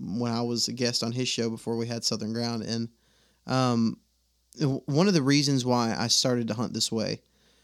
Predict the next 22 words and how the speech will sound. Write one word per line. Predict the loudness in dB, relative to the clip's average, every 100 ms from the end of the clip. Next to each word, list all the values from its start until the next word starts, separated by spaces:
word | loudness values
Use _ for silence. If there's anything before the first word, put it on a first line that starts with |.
| _ _
was | 0 0
because | 0 0 2 4
last, | 4 4 0 -2 2
not | 2 2
this | 0
past | 2 2 2
season, | 2 2 0 -2
but | -4
the, | -8 -10 _
the | 0
season | 0 -2 -6
before | -4 -4
last, | -2 -4 -4 -6 -8 _ _ _ _ _ _
um, | -4 0 0 0
the | -2 -6
twenty | -2 0 2 0 -2 -8 _ _ _ _ _ _ _
sixteen, | -2 0 0 0 0 -2 -10 _ _ -10
twenty | -6 -4
sixteen, | -4 -4 -4
twenty | -4 -6
seventeen | -4 -6 -6 -6
season, | -4 -6 -8